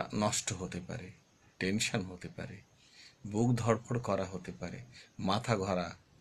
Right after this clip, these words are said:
ভুলে যাওয়ার মতো জটিল রোগ সৃষ্টি হয়, মাইগ্রেন,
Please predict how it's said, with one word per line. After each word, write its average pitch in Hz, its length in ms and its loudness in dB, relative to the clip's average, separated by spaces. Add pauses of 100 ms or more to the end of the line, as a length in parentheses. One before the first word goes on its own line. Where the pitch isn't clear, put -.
(440)
ভুলে 117 460 6
যাওয়ার 110 340 8
মতো 104 300 0
জটিল 107 520 0
রোগ 90 240 -2
সৃষ্টি - 460 -4
হয়, - 280 -14 (840)
মাইগ্রেন, 117 540 8